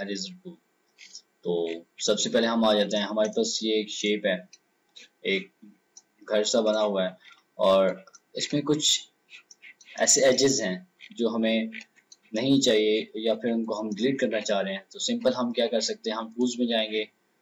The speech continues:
और यहाँ से हमारे पास है eraser tool, और जिसकी shortcut command हमारे पास है ई।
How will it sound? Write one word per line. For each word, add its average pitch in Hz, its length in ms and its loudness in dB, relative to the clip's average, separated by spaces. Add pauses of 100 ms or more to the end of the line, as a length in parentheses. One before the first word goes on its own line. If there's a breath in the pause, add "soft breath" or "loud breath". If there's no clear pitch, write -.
(260)
और 98 240 4
यहाँ 104 340 -2
से 113 340 -2
हमारे 104 320 0
पास 107 560 0
है 98 280 -6 (720)
eraser 92 360 -2
tool, 87 180 -14 (280)
और 98 100 -6
जिसकी - 260 -6
shortcut 107 400 0
command 110 380 -4
हमारे 104 260 -4
पास 104 300 -2
है 104 240 -2
ई। 98 200 -12